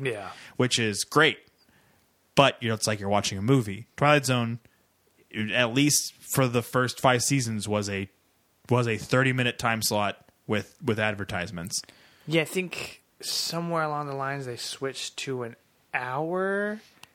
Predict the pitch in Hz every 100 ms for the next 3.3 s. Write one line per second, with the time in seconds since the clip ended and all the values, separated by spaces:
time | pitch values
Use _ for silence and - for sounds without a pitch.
0 | _ _ 139 127 123 120 123 117 110 98
1 | - 135 151 135 123 113 101 90 120 _
2 | _ - 156 165 - 151 123 113 110 110
3 | - 104